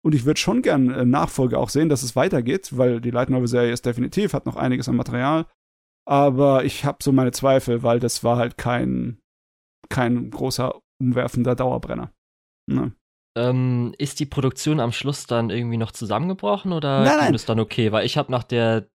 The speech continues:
Speaker 2: vierten Episode abgebrochen, weil das, was du gesagt hast, dass irgendwie der Unique Selling Point ist nicht so ganz rübergekommen, dass die jetzt so alleine wirken, in Anführungsstrichen, oder so ein bisschen.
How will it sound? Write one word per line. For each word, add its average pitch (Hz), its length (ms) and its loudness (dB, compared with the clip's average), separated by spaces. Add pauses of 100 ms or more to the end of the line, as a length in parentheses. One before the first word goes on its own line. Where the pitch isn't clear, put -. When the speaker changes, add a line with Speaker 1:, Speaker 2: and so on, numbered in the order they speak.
(280)
Speaker 2:
vierten - 320 -2
Episode 117 300 0
abgebrochen, 120 560 -4
weil 113 260 0 (220)
das, 120 160 -4
was 117 100 0
du 117 120 -2
gesagt 113 280 0
hast, 113 160 -2
dass 113 220 -4
irgendwie 110 480 -2 (560)
der 113 80 4
Unique 117 320 2
Selling 131 380 0
Point 131 340 0
ist 107 140 -8
nicht 120 100 -4
so 117 140 -4
ganz 110 200 0
rübergekommen, 139 540 0
dass 123 200 -2
die 123 60 -4
jetzt 127 200 -2
so 127 320 2 (440)
alleine 123 680 2 (320)
wirken, 123 400 -2
in 113 60 -4
Anführungsstrichen, 123 800 -6
oder 113 280 -2
so 113 160 -6
ein 113 100 -4
bisschen. 113 440 -6